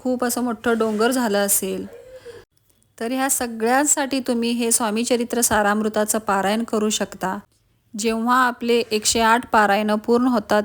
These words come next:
तेव्हा अशक्यही गोष्टी आपल्या आयुष्यात शक्य होऊ लागतात. आपल्या आयुष्याचं पूर्णपणे सोनं होऊन जातं. तर अशा प्रकारे स्वामींचा आपल्यावर आशीर्वाद राहतो.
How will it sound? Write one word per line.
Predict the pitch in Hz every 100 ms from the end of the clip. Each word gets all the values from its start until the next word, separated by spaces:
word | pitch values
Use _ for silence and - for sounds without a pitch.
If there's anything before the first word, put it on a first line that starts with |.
| -
तेव्हा | 208 220 -
अशक्यही | 208 - 247 269 269
गोष्टी | 262 220 214 - 226
आपल्या | - - - 208 214
आयुष्यात | 208 208 220 220
शक्य | - 240 -
होऊ | 269 226 220
लागतात. | 196 196 - 214 214 - - - - -
आपल्या | 214 247 254
आयुष्याचं | 254 247 - 247 240 247 247 247 - -
पूर्णपणे | 254 262 262 254 226 226
सोनं | 233 233 220 220
होऊन | 262 254 226 226
जातं. | 233 202 185 196 202 214 247
तर | 208
अशा | 190 214 247
प्रकारे | 247 247 247 254 254
स्वामींचा | 240 220 220 214 220
आपल्यावर | 208 214 208 220
आशीर्वाद | - 196 - 233 240 247
राहतो. | 233 202 - 196 220